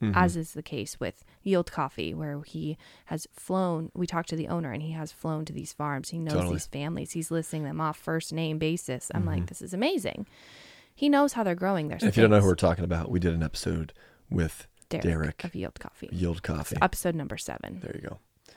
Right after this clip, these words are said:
Speaker 2: So it comes down to not just shopping.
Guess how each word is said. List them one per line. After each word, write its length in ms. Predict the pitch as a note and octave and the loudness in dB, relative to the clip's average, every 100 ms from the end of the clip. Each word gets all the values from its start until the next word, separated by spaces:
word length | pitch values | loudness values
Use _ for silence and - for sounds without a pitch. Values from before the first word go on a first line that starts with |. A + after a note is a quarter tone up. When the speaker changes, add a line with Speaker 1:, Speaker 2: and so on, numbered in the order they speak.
| _ - - - - - - - _ _ _ _ - | _ -20 -20 -18 -20 -20 -20 -20 _ _ _ _ -6
Speaker 2:
So 480 | - G#3 F3+ E3 - _ _ _ _ - | 4 8 8 6 0 _ _ _ _ -4
it 120 | F#3+ | -2
comes 340 | - A3+ A#3+ | 0 2 2
down 280 | F#3+ E3 E3 | 2 0 0
to 480 | E3+ E3 D3+ D3+ D#3+ - | -2 -2 -2 -2 -4 -4
not 200 | G3 A3+ | -2 -2
just 340 | - B3+ - - | -2 -2 -4 -4
shopping. 720 | - D3+ C3+ - E2+ G3+ | -4 -2 -2 -4 -4 -4